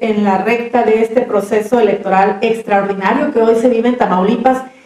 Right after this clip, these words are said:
Y pues antes de entrar de lleno con esta, eh, profunda entrevista, queremos primero conocer más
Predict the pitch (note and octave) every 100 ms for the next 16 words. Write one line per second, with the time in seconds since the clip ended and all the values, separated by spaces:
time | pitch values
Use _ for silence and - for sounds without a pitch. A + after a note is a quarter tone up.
0 | _ A#3+ A#3+ B3 B3 D4+ E4 D4 B3 B3+
1 | B3+ B3+ B3+ B3 B3+ A3+ A3 A#3 B3+ A#3+
2 | A3 F3 - - _ _ G#3+ G#3+ G#3 G#3
3 | A3+ B3+ C#4 C#4 B3+ G#3+ G#3+ A3+ C#4 -
4 | F4 A4+ - C4 D4+ F#4 - E4 D#4 F4
5 | D#4 B3 A#3+ C#4 C#4 C4+ C4+ C#4 G#4+ -